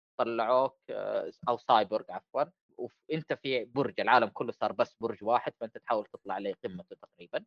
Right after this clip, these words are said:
آه، و-، وأنت ماشي تاخذ لك تطويرات. آه، طريقة التطويرات جميلة، آه، لأنه يحسب لك إياها كمربعات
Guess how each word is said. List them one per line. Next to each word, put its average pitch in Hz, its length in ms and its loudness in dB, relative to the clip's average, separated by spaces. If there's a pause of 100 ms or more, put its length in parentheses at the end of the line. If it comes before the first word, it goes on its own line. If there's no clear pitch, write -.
آه، 110 500 0
و-، 151 600 6 (240)
وأنت 226 280 2
ماشي 285 680 4 (280)
تاخذ 196 240 -2
لك 190 140 0
تطويرات. 131 500 4 (840)
آه، 139 80 6
طريقة 285 460 6
التطويرات 247 560 2
جميلة، 170 380 0 (460)
آه، 123 200 0
لأنه 180 420 0
يحسب 208 380 -2
لك 226 220 -2
إياها 214 760 2 (340)
كمربعات 151 1600 4